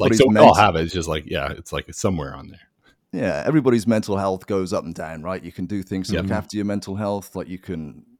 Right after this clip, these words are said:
Speaker 2: you know, you can do favorite activities, you can exercise, um, make time for yourself. There's a lot of things you can do for your mental health, just like for your physical health. Like, you could eat healthy, you can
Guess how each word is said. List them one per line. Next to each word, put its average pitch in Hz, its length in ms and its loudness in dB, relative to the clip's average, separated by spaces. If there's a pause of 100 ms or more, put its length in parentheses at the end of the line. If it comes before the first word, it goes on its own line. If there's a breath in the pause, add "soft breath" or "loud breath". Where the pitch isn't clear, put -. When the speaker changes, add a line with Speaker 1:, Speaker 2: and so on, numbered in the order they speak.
(280)
Speaker 2:
you 98 100 -10
know, 80 80 -12
you 85 160 -14
can 87 360 -10
do 98 140 -8
favorite 90 360 -6
activities, 87 840 -8
you 87 80 -14
can 90 220 -10
exercise, 82 840 -10 (680 soft breath)
um, 85 520 -6
make 92 240 -6
time 101 360 -2
for - 100 -12
yourself. 82 400 -8
There's 95 140 -10
a 123 40 -2
lot 131 140 2
of 104 60 -8
things 101 240 -4
you 90 80 -10
can 92 120 -8
do 98 160 -6
for 98 120 -10
your 87 80 -4
mental 95 340 -4
health, 90 220 -8
just 127 200 -6
like 147 180 -4
for 104 80 -8
your 87 80 -8
physical 110 400 -10
health. 117 320 -8
Like, 82 120 -8
you 98 80 -12
could - 220 -10
eat 95 240 -10
healthy, 95 720 -8
you 87 120 -14
can 82 320 -10